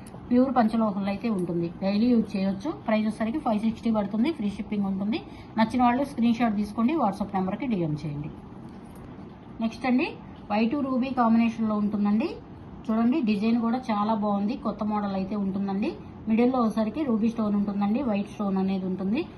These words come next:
డిజైన్ కూడా కొత్త డిజైన్ అండి. బ్యాక్ సైడ్ కూడా స్క్రూ బ్యాక్ ఉంటుంది. ప్రైస్ వచ్చేసరికి ఫైవ్ సిక్స్టీ పడుతుందండి. ఫ్రీ షిప్పింగ్ ఉంటుంది. నచ్చిన వాళ్ళు స్క్రీన్ షాట్ తీసుకోండి, WhatsApp నెంబర్కి డీఎం చేయండి. ఇందులోనే వైట్ కూడా ఉందండి, సేమ్.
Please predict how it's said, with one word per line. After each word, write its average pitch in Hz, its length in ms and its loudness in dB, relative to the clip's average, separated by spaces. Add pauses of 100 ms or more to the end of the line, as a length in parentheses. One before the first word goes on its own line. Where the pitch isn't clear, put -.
(200)
డిజైన్ 226 320 4
కూడా 226 180 2
కొత్త 240 240 -2
డిజైన్ 208 320 0
అండి. 220 200 2
బ్యాక్ 208 260 2
సైడ్ 202 200 -2
కూడా 226 160 0
స్క్రూ 214 220 -2
బ్యాక్ 190 260 0
ఉంటుంది. 170 360 0 (340)
ప్రైస్ 247 180 4
వచ్చేసరికి 262 420 2
ఫైవ్ 247 200 2
సిక్స్టీ 247 300 -2
పడుతుందండి. 233 520 2
ఫ్రీ 233 200 -2
షిప్పింగ్ 214 340 0
ఉంటుంది. 214 360 0
నచ్చిన 226 260 2
వాళ్ళు 226 180 4
స్క్రీన్ 220 280 0
షాట్ 208 220 0
తీసుకోండి, 208 400 -2
WhatsApp 208 400 0
నెంబర్కి 196 300 0
డీఎం 196 300 0 (100)
చేయండి. 190 300 -2 (300)
ఇందులోనే 254 420 6
వైట్ 240 300 4
కూడా 247 220 6
ఉందండి, 220 320 4
సేమ్. 233 420 4